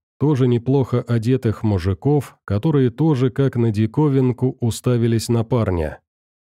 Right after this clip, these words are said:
Через минуту их сменила следующая четверка. Веник сперва удивился, но потом сообразил, что здесь его показ организовали уже более продуманно.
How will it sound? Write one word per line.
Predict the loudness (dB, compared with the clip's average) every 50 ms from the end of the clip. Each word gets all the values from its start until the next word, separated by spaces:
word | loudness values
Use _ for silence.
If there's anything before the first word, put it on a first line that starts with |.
| _ _ _
Через | -6 -4 -2 0 0 0
минуту | 0 0 2 2 2 0 0 0 -2 -4
их | -2 0 -2 -2 -2 -2
сменила | -4 -2 0 0 2 2 2 2 2 0 0 -2
следующая | -4 -4 -2 -2 0 0 0 0 0 0 -2 -2 0 0 0 0
четверка. | -2 -4 -4 -2 -2 0 0 0 -2 -2 -4 -6 -6 -8 -8 -12 -18 _ _ _ _ _ _ _ _ _ _ _ _ _ _ _ _ -6
Веник | -4 -2 0 0 2 0 -2 -2
сперва | -6 -8 -4 -2 0 0 2 0 0 -2 -2 -2
удивился, | -2 -2 0 0 0 0 0 0 0 0 0 0 -2 -2 -4 -4 -4 -4 -6 -10 _ _ _ -4
но | -2 -2 -2
потом | 0 -2 -2 0 0 0 0 0
сообразил, | 0 -2 -2 0 0 0 0 0 0 0 0 0 0 0 -2 -4
что | -6 -8 -4 -2 0 0
здесь | 0 0 0 0 0 -2 -2 -2
его | -2 0 0 0 0
показ | 0 -2 -2 -2 0 0 0 0 0 0
организовали | -2 0 0 0 0 0 0 0 0 0 0 0 2 2 0 0 0 -2
уже | -2 0 0 0 0
более | 0 0 0 2 2 0 0 0
продуманно. | 0 0 0 0 0 0 0 0 0 0 -2 -2 -2 -4 -4 -6